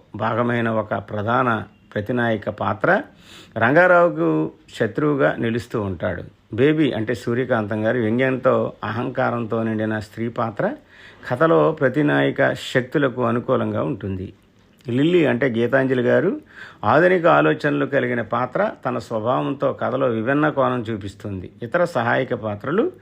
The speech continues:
రాధాకుమారి గారు, మాలతి గారు మొదలైన వారు కుటుంబ వాతావరణం, సామాజిక రంగాన్ని బలపరిచే పాత్రల్లో వారు కనిపిస్తారు. పూలరంగాడు పంతొమ్మిది వందల అరవై ఏడు కథ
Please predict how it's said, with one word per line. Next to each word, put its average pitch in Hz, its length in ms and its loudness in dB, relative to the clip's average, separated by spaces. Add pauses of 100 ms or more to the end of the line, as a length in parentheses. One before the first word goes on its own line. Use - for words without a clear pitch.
(360)
రాధాకుమారి 120 600 2
గారు, 120 360 2
మాలతి 113 440 -2
గారు 113 220 -2
మొదలైన 107 380 -4
వారు 107 220 -4
కుటుంబ 123 380 -6
వాతావరణం, 110 640 -4
సామాజిక 104 760 -6 (640)
రంగాన్ని 131 760 4 (100)
బలపరిచే 110 600 -4
పాత్రల్లో 107 800 -6 (120)
వారు 101 220 -2
కనిపిస్తారు. 98 720 -10 (460)
పూలరంగాడు 139 800 4 (1500)
పంతొమ్మిది 131 400 4
వందల 104 300 2 (200)
అరవై 113 280 -2
ఏడు 104 440 0 (880)
కథ 113 320 2